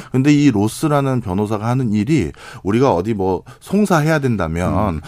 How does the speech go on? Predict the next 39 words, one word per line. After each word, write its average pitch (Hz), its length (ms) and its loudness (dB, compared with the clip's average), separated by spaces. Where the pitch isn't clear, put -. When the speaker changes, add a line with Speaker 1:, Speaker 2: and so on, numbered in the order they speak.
Speaker 1:
그냥 135 220 0
무턱대고 147 540 -2
변호사 127 400 2
사무실 127 340 -2
찾아가가지고 131 680 0
"이런 123 220 2
거 131 80 2
해줍니까?" 151 440 -2
할 160 80 2
수는 170 160 -2
없잖아요. 110 560 -2
Speaker 2:
예. 85 140 -6
Speaker 1:
그러니까 165 220 0
전화를 139 460 2
먼저 110 220 0
걸어서 87 560 -4
"이런 107 160 4
Speaker 2:
예. - 20 0
Speaker 1:
거 139 80 2
해주세요." 180 400 2
물어보는데 110 800 2
Speaker 2:
예. 92 260 -6
Speaker 1:
그 190 180 2
전화 139 500 2
받는 196 520 2
변호사가 104 680 -2
Speaker 2:
예. 113 40 -4
Speaker 1:
로스인 95 400 -4
거예요. 65 380 -12
Speaker 2:
아. 87 220 -6
Speaker 1:
그러다 147 300 4
보니까 156 300 -2
그 131 120 -6
전화 135 380 0
받는 147 280 -2
십오 214 360 0
변호사들을 95 600 -4
또 92 100 -6
대거 95 500 -8